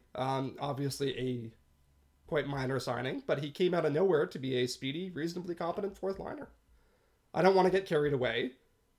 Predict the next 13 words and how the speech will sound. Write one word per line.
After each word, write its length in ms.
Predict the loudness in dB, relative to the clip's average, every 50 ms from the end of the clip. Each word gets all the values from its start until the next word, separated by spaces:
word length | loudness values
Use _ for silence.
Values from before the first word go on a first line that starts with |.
| _ -6
His 160 | -4 -2 0
on-ice 360 | 0 2 4 4 4 4 4
numbers 320 | 2 0 0 0 0 0
are 80 | -2 -4
still 200 | -4 -2 -2 -2
rough, 380 | -2 0 0 0 0 0 -2 -6
although, 320 | -6 -4 -2 -2 0 0 0 -2 -4
like 200 | -6 -8 -10 -8
comps, 300 | -8 -6 -6 -8 -6 -6
they've 160 | -6 -6 -4
been 140 | -6 -4 -4
better 180 | -6 -6 -6
lately. 380 | -6 -6 -6 -4 -4 -6 -6